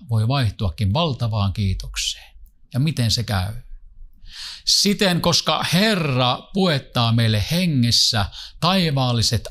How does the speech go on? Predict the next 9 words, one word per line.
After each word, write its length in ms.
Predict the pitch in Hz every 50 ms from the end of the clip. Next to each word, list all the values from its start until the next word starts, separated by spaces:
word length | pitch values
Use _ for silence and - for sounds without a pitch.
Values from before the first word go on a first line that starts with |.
| - -
asennesilmälasit. 1400 | 165 170 - - 143 127 117 110 107 107 - - 135 120 113 104 104 107 107 - - 120 - - 160 143 - - - - - - - - - - - - - - - - -
Ja 60 | 139
me 100 | 143 160
alammekin 540 | 165 175 180 185 175 170 175 175 165 160 -
kiittämään 760 | - 208 220 226 214 - - - 156 143 139 135 131 131 135
ja 80 | 135 143
näkemään 640 | 165 190 190 185 170 147 139 131 127 127 123 117 120 -
paljon 640 | 196 214 220 214 190 170 151 147 143 139 143 226 143 -
hyvää, 560 | 202 202 175 147 147 123 117 107 101 98